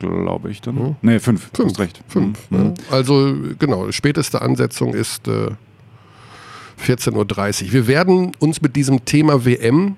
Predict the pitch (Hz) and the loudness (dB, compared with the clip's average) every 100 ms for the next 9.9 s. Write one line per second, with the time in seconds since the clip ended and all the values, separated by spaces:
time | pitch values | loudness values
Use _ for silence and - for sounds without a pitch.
0 | - 107 107 104 110 110 185 - - - | -4 -2 -2 0 0 2 0 -2 -6 -4
1 | 139 - 165 175 147 - - - 123 160 | -6 -4 -8 -6 -8 -8 -12 -2 0 0
2 | - 117 117 170 170 _ - - 160 190 | -2 -2 0 0 -2 _ -10 0 4 4
3 | 185 175 175 143 214 262 - - _ - | 4 2 4 2 2 -2 -6 -20 _ -4
4 | 151 123 147 - 139 - 139 - - 110 | 0 2 2 0 -2 0 0 0 -2 -2
5 | - 123 156 170 127 110 139 - 127 113 | 0 0 0 0 0 0 0 -2 -2 2
6 | 110 - 139 - 131 123 131 110 101 123 | 0 0 -2 -2 -2 -2 0 0 0 -2
7 | - 156 - - - - - - - - | -2 -6 -8 -18 -20 -20 -20 -20 -20 -20
8 | - - - _ 131 123 151 156 131 110 | -20 -20 -20 _ 2 4 4 4 4 2
9 | 98 127 143 113 92 85 90 80 | 2 2 4 2 0 -2 -4 -6